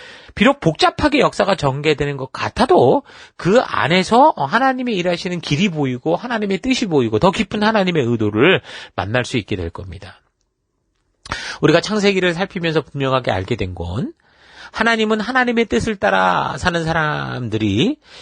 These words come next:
여러 가지 이유로 하나님의 뜻을 이해하지 못해서 잘못된 역사를 막 만들어내고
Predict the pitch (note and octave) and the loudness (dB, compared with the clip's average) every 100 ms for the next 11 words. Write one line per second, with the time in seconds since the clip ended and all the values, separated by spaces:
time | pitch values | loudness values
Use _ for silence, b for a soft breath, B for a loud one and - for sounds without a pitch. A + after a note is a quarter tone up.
0 | B C#3+ D#3+ A#3+ D4 C4 A#3+ E3+ E3 E3+ | B 0 4 4 2 0 0 0 0 -2
1 | G#3+ G#3+ F#3+ F3 E3 D#3 D#3+ B2 C3 C3+ | -2 -4 -4 -4 -6 -6 -6 0 2 2
2 | C#3+ B2+ A2 A2 - C#4 E4+ B B - | 0 -4 -4 -2 2 2 2 B B -8
3 | - B2+ F3 G#3 - G#3+ F3+ C3+ D3+ D3 | -4 0 2 0 0 0 2 0 2 2
4 | C#3 A#2 A2 A#2 A#2+ A#2 G2+ F2+ F#2 F#2 | 0 0 -2 0 -2 0 -2 -6 -8 -4
5 | D3+ | -4